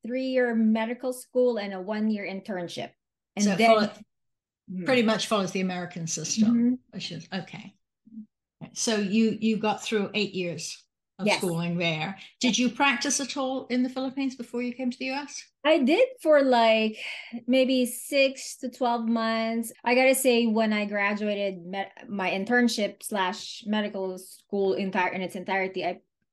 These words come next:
Speaker 1: pretty much had my thoughts set in coming over to the United States. So I did some stints here and there while I was doing my step one.
Speaker 2: To get, get through all the, all the hoops you have to jump through. Yeah.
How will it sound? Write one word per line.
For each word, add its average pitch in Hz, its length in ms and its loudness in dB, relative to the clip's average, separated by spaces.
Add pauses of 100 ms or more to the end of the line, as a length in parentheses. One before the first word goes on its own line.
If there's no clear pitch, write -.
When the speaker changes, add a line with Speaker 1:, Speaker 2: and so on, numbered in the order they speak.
Speaker 1:
pretty 381 220 2
much 359 200 2
had 233 360 2
my 214 240 2
thoughts 208 640 -4
set 208 380 -4
in 185 640 -4
coming 202 220 -4
over 196 240 -4
to 202 100 -6
the 180 120 -4
United 175 400 -4
States. - 560 -8 (540)
So 214 340 2
I 214 120 2
did 214 580 0
some 190 340 -4 (100)
stints 247 520 0
here 220 160 -2
and 214 160 0
there 202 200 0
while 202 260 -2
I 196 100 -4
was 196 120 -8
doing 185 380 -8
my 170 560 -4
step - 320 -8
one. - 140 -10
Speaker 2:
To 175 80 -8
get, 185 340 -6
get 175 160 -6
through 185 160 -6
all 180 80 -4
the, 165 180 -8 (120)
all 202 100 -2
the 185 140 -2
hoops 208 280 -2
you 190 60 -2
have 170 120 -8
to 185 100 -10
jump 175 260 -6
through. 175 320 -6
Yeah. 180 280 -6